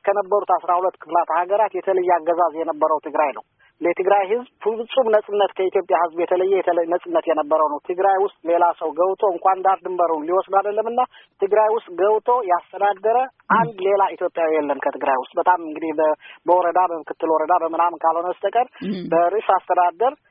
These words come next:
Speaker 1: ሌላ ሰው መጥቶ የለም። በሁለተኛ ደረጃ ጃንሆይ፣ ራስ መንገሻ እኮ የጃንሆይ አማች ናቸው። እንዴት አድርገው ነው ከሳቸው ነጥቀው የሚወስዱት?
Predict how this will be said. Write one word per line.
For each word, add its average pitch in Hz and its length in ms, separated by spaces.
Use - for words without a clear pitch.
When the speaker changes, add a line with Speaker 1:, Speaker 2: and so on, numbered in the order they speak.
Speaker 1:
ሌላ 202 280
ሰው 175 160
መጥቶ 170 220
የለም። 135 280
በሁለተኛ 226 440
ደረጃ 190 300
ጃንሆይ፣ 226 500
ራስ 214 220
መንገሻ 208 360
እኮ 185 160
የጃንሆይ 185 380
አማች 156 320
ናቸው። 117 320
እንዴት 240 240
አድርገው 208 320
ነው 185 100
ከሳቸው 175 400
ነጥቀው 151 300
የሚወስዱት? 135 460